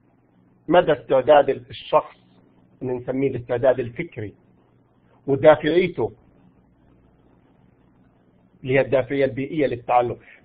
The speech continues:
تعزيز التعلم بالثواب والعقاب، اللي هي من خلال الحوافز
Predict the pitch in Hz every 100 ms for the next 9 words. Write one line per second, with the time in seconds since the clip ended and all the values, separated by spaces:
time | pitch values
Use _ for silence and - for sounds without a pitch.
0 | - 147 143 208 165 156 - 156 170 156
1 | 123 - - 139 151 147 131 131 135 131
2 | 151 139 113 - _ _ _ _ _ _
3 | _ _ _ _ _ _ _ _ _ _
4 | _ _ _ _ _ _ _ _ _ _
5 | _ _ _ _ _ 139 135 139 135 123
6 | 131 120 117 131 127 120 123 117